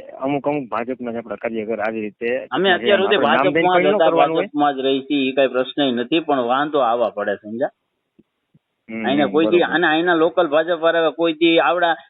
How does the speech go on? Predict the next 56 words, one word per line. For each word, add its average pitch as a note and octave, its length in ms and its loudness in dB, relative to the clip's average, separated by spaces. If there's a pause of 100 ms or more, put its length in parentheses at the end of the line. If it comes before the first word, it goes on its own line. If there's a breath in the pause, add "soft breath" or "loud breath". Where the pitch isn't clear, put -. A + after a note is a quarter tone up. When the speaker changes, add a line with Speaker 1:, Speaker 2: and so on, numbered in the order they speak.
Speaker 2:
ઈ F3 60 0
કે E3 80 4
હાલો F#3 240 2
સાહેબ E3+ 240 0
આવ્યા E3+ 240 4
છે, D#3 60 0
આપણે D#3+ 220 0
કોકને D#3+ 280 -2
કંઈક D#3 220 2
કેવું F#3 180 4
હોય G#3+ 120 4
ને F3+ 80 -2
એને D#3+ 140 -2
રજૂઆત E3+ 380 0
કરવી F#3+ 200 0
ને E3+ 60 -2
તો D#3+ 60 2
અહીંના D#3+ 180 2
લોકલ E3 280 2
ભાઈ, D3+ 240 2
"નહીં, D#3+ 200 2
અટાણે D3+ 240 0
કાંઈ D3+ 140 0
ન D3+ 120 0
કહેવાય, C3 240 2
અટાણે C3 160 -4
સાહેબને C#3 300 -2
કાંઈ C3+ 160 0
ન C3 100 -2
કહેવાય." A2+ 180 -4 (260)
અરે F3+ 100 4
ભાઈ, F3 180 2 (300)
અટાણ G3+ 280 0
ન E3+ 180 0
કહેવાય, D3+ 420 4
અટાણ D#3+ 280 2
ચૂંટણી G3+ 320 0
ટાણે E3 240 0
ન D3 180 0
કહેવાય, D3 260 2
તો E3 100 0
એને F3+ 100 -2
કેવું G#3 360 2
કહી, C3+ 180 0
તમે D#3 160 -2
મને D#3 220 0
કયો B2+ 180 2
હાલો. G#2 140 0 (1120)
Speaker 1:
હા, A#2+ 100 -6 (160)
કેવું D3+ 220 -4
કે D3+ 180 -4
ને? A2+ 100 -10 (200)
Speaker 2:
અને E3 200 -2
અહીં F#3 160 0
કણે F3 260 0
એક F#3+ 260 2